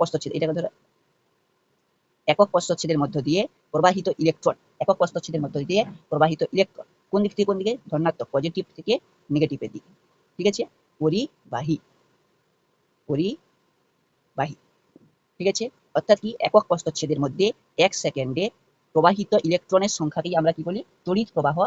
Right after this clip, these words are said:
মাত্রা, যেটা প্রথমেই তোমাকে দেখিয়েছিলাম সূত্র, Q equal to যে বলেছিলাম আইটি। এখানে তড়িৎ প্রবাহ মাত্রাকে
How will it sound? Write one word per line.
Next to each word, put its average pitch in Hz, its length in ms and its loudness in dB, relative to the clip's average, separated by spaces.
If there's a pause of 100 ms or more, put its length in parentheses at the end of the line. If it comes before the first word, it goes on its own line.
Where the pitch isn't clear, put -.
(140)
মাত্রা, - 260 -4 (200)
যেটা 160 140 -2
প্রথমেই 175 260 -2
তোমাকে 165 180 -4
দেখিয়েছিলাম 151 420 -6
সূত্র, - 220 -10 (380)
Q - 20 -10 (200)
equal 156 260 2
to 151 100 -4
যে 147 100 -4
বলেছিলাম 139 280 -4 (180)
আইটি। 156 300 2 (300)
এখানে 175 180 0
তড়িৎ 196 180 0
প্রবাহ 180 160 4 (100)
মাত্রাকে 156 280 0